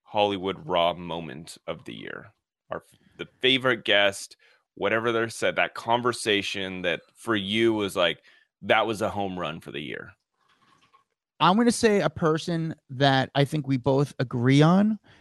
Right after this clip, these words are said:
Speaker 2: It's someone
Speaker 1: Mm-hmm.
Speaker 2: who's very random, but it's something who I enjoyed the conversation 'cause I enjoyed the person. It's not someone that we got a, we got press on this person, but we didn't get a ton of press on them.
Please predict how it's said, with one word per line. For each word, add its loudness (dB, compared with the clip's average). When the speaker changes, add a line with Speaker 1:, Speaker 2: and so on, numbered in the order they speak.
Speaker 2:
It's -2
someone 4
Speaker 1:
Mm-hmm. 0
Speaker 2:
who's 2
very 6
random, 4
but 6
it's 0
something 2
who -2
I 0
enjoyed 4
the 0
conversation 2
'cause -4
I 2
enjoyed 4
the 0
person. 2
It's 0
not 2
someone -4
that -4
we -4
got 0
a, -4
we 8
got 2
press -2
on 0
this -8
person, -14
but -4
we 0
didn't -2
get 2
a -8
ton 0
of 4
press 0
on -6
them. -8